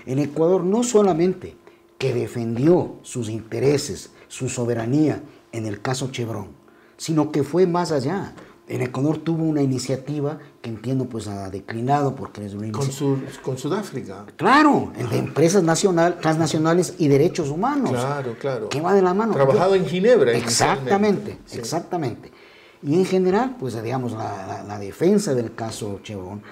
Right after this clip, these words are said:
Speaker 1: ahí me tocó presentar el tema en la Unión Europea, en el Parlamento Europeo, pues evidentemente causaba una reacción favorable al país,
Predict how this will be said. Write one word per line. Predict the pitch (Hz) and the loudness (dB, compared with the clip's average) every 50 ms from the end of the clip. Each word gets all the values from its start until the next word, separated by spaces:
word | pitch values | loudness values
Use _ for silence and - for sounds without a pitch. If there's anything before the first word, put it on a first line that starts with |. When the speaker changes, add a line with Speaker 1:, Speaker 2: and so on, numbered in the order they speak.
| - - | -18 -14
Speaker 1:
ahí | - 104 113 113 | -10 -6 -4 -4
me | 113 117 | -4 -4
tocó | 113 - 117 104 - 117 117 | -4 -6 -8 -6 -6 -6 -6
presentar | - 113 107 - 101 98 101 - 113 117 110 | -6 -8 -8 -8 -10 -12 -10 -8 -8 -8 -8
el | 107 104 | -10 -12
tema | 104 - 120 120 117 113 | -8 -6 -6 -4 -4 -6
en | 104 | -6
la | 101 98 95 92 | -8 -10 -12 -12
Unión | 90 98 107 113 117 | -12 -10 -8 -6 -6
Europea, | 117 110 92 104 - - 135 131 | -6 -6 -6 -8 -4 -4 -4 -2
en | 120 110 | -2 -4
el | 110 | -8
Parlamento | 104 - 101 95 98 104 120 123 123 123 123 | -10 -10 -12 -10 -8 -6 -6 -6 -6 -6 -4
Europeo, | 117 117 113 - 131 127 113 104 98 - - - - - - - - - - _ _ _ _ _ | -4 -4 -4 -4 -6 -6 -6 -6 -8 -12 -16 -20 -20 -20 -20 -20 -20 -20 -20 _ _ _ _ _
pues | - 131 131 117 | -10 -8 -6 -4
evidentemente | 120 120 110 120 151 175 180 - 170 156 170 180 180 - 170 - - - - _ | -4 -4 -2 -2 -2 -4 -2 -4 -2 -2 -2 -2 -2 -2 -6 -6 -6 -12 -12 _
causaba | - 131 135 135 127 - - 185 214 233 226 170 127 123 123 123 - - - _ _ _ _ | -2 -2 0 0 -2 0 4 4 6 6 4 2 0 -2 -4 -8 -12 -18 -20 _ _ _ _
una | 170 185 196 185 175 | -2 0 2 2 2
reacción | 151 147 147 143 143 - - 143 139 135 135 135 - - - - - - - _ _ | 2 2 0 0 -2 -4 -2 0 2 2 2 0 -2 -6 -12 -18 -20 -20 -20 _ _
favorable | - - 143 147 151 147 151 170 220 269 277 254 185 123 101 - - - | -6 0 2 2 2 4 4 4 4 4 4 2 0 -2 -4 -8 -10 -10
al | 117 117 104 | -10 -10 -10
país, | - - 117 110 104 95 - - - | -6 -6 -6 -4 -4 -8 -10 -12 -16